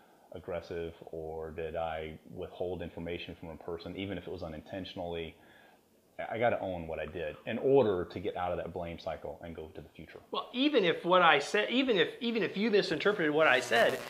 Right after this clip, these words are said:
Speaker 2: it's still what I said.
Speaker 1: Exactly,
Speaker 2: So I still
Speaker 1: right,
Speaker 2: need to
Speaker 1: right.
Speaker 2: own at least, at an absolute minimum, that. Odds are,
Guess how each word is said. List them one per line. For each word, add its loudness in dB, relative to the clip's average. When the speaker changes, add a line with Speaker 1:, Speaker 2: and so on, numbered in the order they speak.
Speaker 2:
it's 0
still 10
what 12
I 12
said. 4
Speaker 1:
Exactly, 0
Speaker 2:
So 10
I 10
still 6
Speaker 1:
right, 6
Speaker 2:
need 6
to 4
Speaker 1:
right. 4
Speaker 2:
own 4
at 0
least, 0
at 2
an 2
absolute 4
minimum, 2
that. 2
Odds 6
are, 8